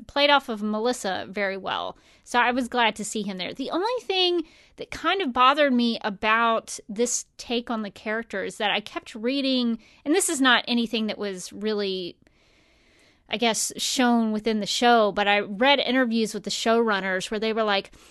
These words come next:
"Yeah, we d-, we didn't like how, uh, he was portrayed in the past, and we wanted him to be fun and quirky and all this kind of stuff." And I was like, "Well, the whole point of Mister Mixyas Pitalik is that he's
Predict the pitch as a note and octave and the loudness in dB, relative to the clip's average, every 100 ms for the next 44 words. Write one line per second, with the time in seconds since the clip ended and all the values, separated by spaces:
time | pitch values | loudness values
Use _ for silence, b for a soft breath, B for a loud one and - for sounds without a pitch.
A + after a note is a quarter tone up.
0 | b _ - E4+ F4 E4+ E4+ D#4+ D#4 - | b _ 0 4 6 8 6 6 0 -2
1 | D4 E4 F4+ F#4+ D#4 D4 D4 C#4 - C#4 | -2 2 4 4 4 6 6 4 2 6
2 | B3+ B3+ A#3+ A3+ A#3+ A3+ G#3+ C#4 B3 - | 8 8 6 4 2 0 0 -2 -2 -4
3 | A#3+ - A#3+ A#3+ A#3+ G#3+ - A3 G#3+ A3+ | -10 0 2 4 4 2 0 4 6 4
4 | - B3 B3+ B3 E4+ F4+ D#4+ C#4+ B3+ B3 | 2 2 4 4 2 2 2 2 2 0
5 | A#3 A#3+ A#3+ B3+ B3 A#3 - A3 G#3+ - | 0 2 4 4 2 0 0 0 0 -2
6 | A#3+ A#3 A3+ - - A#3+ - B3 A#3+ C4 | 0 2 0 -4 -2 -2 0 -2 0 0
7 | C#4 D4+ C4+ - b b b b _ A4 | 2 2 2 -2 b b b b _ 2
8 | A4 - A#4+ B4+ - G4+ A4+ G#4+ E4 E4 | 2 4 6 6 4 4 4 4 2 2
9 | - D#4 D4+ - C4+ - - G#4+ C4+ A3+ | 2 2 2 2 2 2 0 4 4 4
10 | - A#3+ - B3+ A#3+ D4 C#4+ B3+ | 0 -4 -2 -2 0 0 2 0